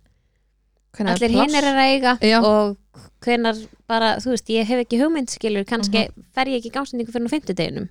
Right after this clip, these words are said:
Speaker 1: Mhm.
Speaker 2: Hann eitthvað svona, „Já,“ og ég svona, „Þá náttúrulega hentar endurtektin kannski ekki alveg, þú veist, ég gæti ennþá verið bara í fæðingu eða, þú veist,“ ég svo,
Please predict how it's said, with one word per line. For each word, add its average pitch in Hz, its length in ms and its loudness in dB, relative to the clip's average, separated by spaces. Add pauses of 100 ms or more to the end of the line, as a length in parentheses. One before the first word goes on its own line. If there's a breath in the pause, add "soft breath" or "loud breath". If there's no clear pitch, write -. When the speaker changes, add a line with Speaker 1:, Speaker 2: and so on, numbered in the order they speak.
(120)
Speaker 1:
Mhm. 202 300 0 (840 soft breath)
Speaker 2:
Hann 233 140 0
eitthvað 214 200 -4
svona, 208 280 0 (720)
„Já,“ 214 200 0
og - 520 -16
ég 208 140 -2
svona, 202 160 -4
„Þá 214 160 -2
náttúrulega 220 240 -6
hentar 247 300 -8
endurtektin 240 600 -6
kannski 247 320 -4
ekki - 160 -8
alveg, 262 360 -4 (180)
þú 208 80 -8
veist, 208 140 -10
ég 220 80 -6
gæti 226 260 -4
ennþá 233 180 -4
verið 240 200 -2
bara 220 160 -6
í 226 200 -8
fæðingu 254 540 -4
eða, 226 360 2
þú 233 80 -4
veist,“ - 420 -6 (260)
ég 196 100 -4
svo, 196 220 -4